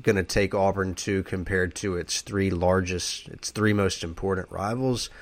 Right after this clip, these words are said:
But when you compare it to Ole Miss, Arkansas, and Mississippi State, I think the most im-,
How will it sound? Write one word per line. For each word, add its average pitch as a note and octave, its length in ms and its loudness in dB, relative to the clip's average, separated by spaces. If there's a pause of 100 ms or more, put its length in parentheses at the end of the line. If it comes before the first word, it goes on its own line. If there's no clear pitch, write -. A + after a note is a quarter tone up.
(240)
But A#2+ 120 0
when B2 160 4
you A#2+ 80 6
compare B2+ 600 4
it - 200 -6
to A2 340 0
Ole A2 240 4
Miss, G#2+ 380 2
Arkansas, G2+ 760 0
and F#2 120 0
Mississippi F2+ 540 -2
State, B2+ 440 2
I G#2 60 -4
think A#2 420 -4
the A2+ 60 2
most G#2 340 2
im-, F#2+ 180 -2